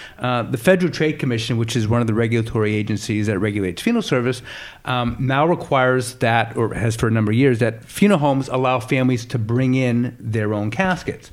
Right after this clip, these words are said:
And funeral homes used to charge a casket handling fee that's no longer required. So,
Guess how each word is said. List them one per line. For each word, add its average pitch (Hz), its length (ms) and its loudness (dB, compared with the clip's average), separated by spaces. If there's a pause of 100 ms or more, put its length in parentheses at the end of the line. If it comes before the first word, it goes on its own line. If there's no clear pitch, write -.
(420)
And 120 400 0
funeral 147 260 2
homes 131 300 0
used 135 160 0
to - 100 -2
charge 120 440 2
a 117 40 2
casket 113 460 -2
handling 185 480 -2
fee 160 280 0
that's 120 220 0
no 135 120 2
longer 123 340 2
required. 127 540 0
So, 120 180 -2